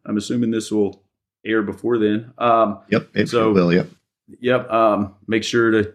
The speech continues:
Speaker 1: sw-, you know, hit us up on social media, um, either with us at, at Fit Point Bird Dogs or at the Woe Post. And, um, like I said, we'd love to,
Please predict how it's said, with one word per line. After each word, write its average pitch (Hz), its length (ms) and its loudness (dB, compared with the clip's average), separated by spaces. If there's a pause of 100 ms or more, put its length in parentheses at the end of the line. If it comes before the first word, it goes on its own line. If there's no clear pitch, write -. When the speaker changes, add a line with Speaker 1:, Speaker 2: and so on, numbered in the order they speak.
Speaker 1:
sw-, - 360 -12 (100)
you 101 140 -4
know, 107 240 -6 (140)
hit 120 140 -4
us 117 160 -6
up 123 260 0
on 110 160 -2
social 113 340 -4
media, 113 360 -2 (480)
um, 98 280 2
either 107 520 4
with 101 240 0
us 113 360 2
at, 104 320 0
at 104 140 -2
Fit 107 240 -4
Point 110 220 -4
Bird 110 180 0
Dogs 113 560 0
or 104 500 -2 (100)
at 104 80 -10
the 104 60 -6
Woe 110 180 -2
Post. 113 560 -6
And, 101 240 -4
um, 110 360 -2 (180)
like 98 120 -6
I 95 40 -10
said, 107 260 -4
we'd 104 140 -2
love 107 240 -2
to, 101 160 -2